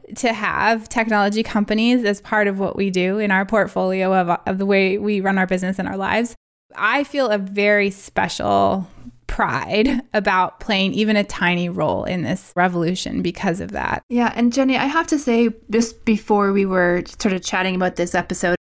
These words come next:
Speaker 2: and you brought up something that I think is so important that it never even crossed my mind, that this is related to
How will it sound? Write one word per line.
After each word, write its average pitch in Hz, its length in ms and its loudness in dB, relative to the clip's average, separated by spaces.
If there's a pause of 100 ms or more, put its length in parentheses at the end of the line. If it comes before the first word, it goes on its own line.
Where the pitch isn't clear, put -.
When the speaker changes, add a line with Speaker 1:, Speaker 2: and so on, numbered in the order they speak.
(140)
Speaker 2:
and 214 160 0
you 269 140 2
brought 254 340 2
up 196 220 0
something 180 440 0
that 180 100 4
I 185 100 2
think 208 280 2
is 214 120 2
so 240 300 0
important 202 480 0
that 185 140 -2
it 220 160 2
never 214 220 0
even 196 240 0
crossed 180 380 -4
my 180 140 0
mind, 185 420 0 (480)
that 214 260 2
this 294 280 2
is 320 200 -4
related 185 540 2
to 175 500 2